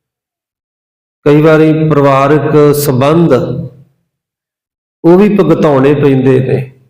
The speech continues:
ਸੋ ਪਾਤਸ਼ਾਹ ਜੀ ਕਿਰਪਾ ਕਰਨ, ਸੱਚੇ ਪਾਤਸ਼ਾਹ ਧੰਨ ਸ੍ਰੀ ਗੁਰੂ ਗ੍ਰੰਥ ਸਾਹਿਬ ਮਹਾਰਾਜ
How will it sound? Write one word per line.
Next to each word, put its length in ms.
ਸੋ 260
ਪਾਤਸ਼ਾਹ 500
ਜੀ 200
ਕਿਰਪਾ 380
ਕਰਨ, 360
ਸੱਚੇ 380
ਪਾਤਸ਼ਾਹ 580
ਧੰਨ 280
ਸ੍ਰੀ 360
ਗੁਰੂ 220
ਗ੍ਰੰਥ 240
ਸਾਹਿਬ 240
ਮਹਾਰਾਜ 640